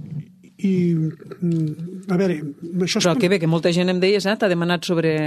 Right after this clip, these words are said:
Speaker 2: aquestes dues
Speaker 1: Això dels espàrrecs, me, me, me, me queda clar, és que ara és lo temps. Ara és lo temps d'aquest espàrrec blanc maco que hi ha...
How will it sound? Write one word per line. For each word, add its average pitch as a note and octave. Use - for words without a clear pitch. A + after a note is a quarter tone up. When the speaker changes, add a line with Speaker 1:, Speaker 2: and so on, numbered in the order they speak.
Speaker 2:
aquestes E3
dues D#3
Speaker 1:
Això A#3
dels A#3+
espàrrecs, A#3+
me, A3+
me, F#3+
me, F3
me E3
queda A3+
clar, A#3
és -
que A3+
ara B3+
és G#3+
lo G3
temps. C#3
Ara F3+
és G3
lo G3+
temps F3
d'aquest F3
espàrrec E3
blanc D#3+
maco E3
que D#3+
hi -
ha... E3